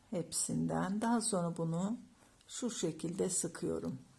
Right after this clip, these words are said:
Asıltıp deliğimizi kapatıyoruz.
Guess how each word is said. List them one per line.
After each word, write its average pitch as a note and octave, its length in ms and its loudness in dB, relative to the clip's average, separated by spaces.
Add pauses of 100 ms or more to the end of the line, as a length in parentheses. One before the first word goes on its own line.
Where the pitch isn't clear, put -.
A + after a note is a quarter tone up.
(100)
Asıltıp F#3+ 960 -4 (3250)
deliğimizi E3+ 760 0
kapatıyoruz. - 1000 -2